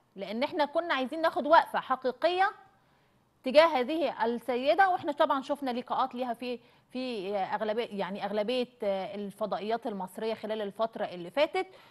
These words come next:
وإن هي يعني مسامحة من جواها، ولكن القانون لم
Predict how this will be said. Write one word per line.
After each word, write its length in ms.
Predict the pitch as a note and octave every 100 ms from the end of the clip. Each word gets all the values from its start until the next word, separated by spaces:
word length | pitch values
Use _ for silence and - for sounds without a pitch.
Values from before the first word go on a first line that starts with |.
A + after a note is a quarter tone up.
| - -
وإن 300 | D#4 F#4 F4
هي 520 | E4 E4+ E4+ D#4+ D#4 - -
يعني 520 | A#3+ A#3 B3+ C4 A#3+ - A#3
مسامحة 600 | B3+ B3 E4+ C4+ - G3
من 180 | G#3 A3
جواها، 360 | A#3 C#4 C#4
ولكن 460 | A#3 B3 C#4 C#4 C4
القانون 760 | A#3+ A#3+ B3+ B3 D4+ D4+ D#4 - _
لم 400 | A3+ B3+ C4+ C4+